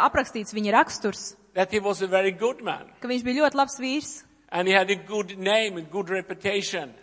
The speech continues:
Speaker 1: Ka viņa vārds bija ar labu reputāciju.
Speaker 2: He was a respected man.
Speaker 1: Viņ-, viņš bija cienījams.
Speaker 2: God used him
Speaker 1: Un Dievs lietoja viņu.
Speaker 2: to open up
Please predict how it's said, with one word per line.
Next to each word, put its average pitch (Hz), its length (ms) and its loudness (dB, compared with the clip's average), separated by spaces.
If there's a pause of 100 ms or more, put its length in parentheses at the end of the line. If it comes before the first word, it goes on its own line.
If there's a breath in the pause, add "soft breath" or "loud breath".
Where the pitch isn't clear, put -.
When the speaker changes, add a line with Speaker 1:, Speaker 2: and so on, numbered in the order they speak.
(120)
Speaker 1:
Ka 247 80 -6
viņa 240 240 -2
vārds 262 460 4
bija 220 200 -2
ar 214 60 0
labu 233 260 0
reputāciju. 202 720 0 (240)
Speaker 2:
He 247 100 -4
was 226 200 4
a 208 60 4
respected 196 640 2
man. - 300 -4
Speaker 1:
Viņ-, 269 280 -4
viņš 233 180 0
bija 240 180 -2
cienījams. 220 800 -2 (220)
Speaker 2:
God 214 300 8
used 247 320 -2
him 180 160 -4 (220)
Speaker 1:
Un 202 80 -4
Dievs 220 220 0
lietoja 262 480 2
viņu. 190 240 -8 (180)
Speaker 2:
to 196 100 2
open 202 460 2
up 190 380 2